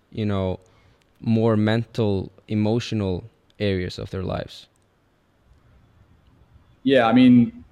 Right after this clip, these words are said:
Speaker 2: at, at the end of the day, everything is a meditation. Okay, so you have to define what is meditation.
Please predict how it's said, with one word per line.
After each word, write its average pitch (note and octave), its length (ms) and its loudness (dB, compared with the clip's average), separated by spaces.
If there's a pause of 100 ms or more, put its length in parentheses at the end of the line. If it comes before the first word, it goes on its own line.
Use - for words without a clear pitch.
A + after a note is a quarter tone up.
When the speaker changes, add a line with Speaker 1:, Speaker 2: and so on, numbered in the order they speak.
(140)
Speaker 2:
at, B2+ 160 -10 (460)
at B2+ 140 -2
the C#3 140 4
end F3+ 140 4
of F3 60 2
the D#3+ 80 0
day, A#2 320 2
everything C#3+ 380 2
is B2+ 100 2
a B2+ 60 4
meditation. A#2 760 0 (800)
Okay, A2+ 240 -4
so A2+ 480 0
you A#2+ 120 -2
have B2 140 -2
to B2+ 80 -10
define C3 380 0
what B2+ 100 4
is B2 140 0
meditation. A2 640 -2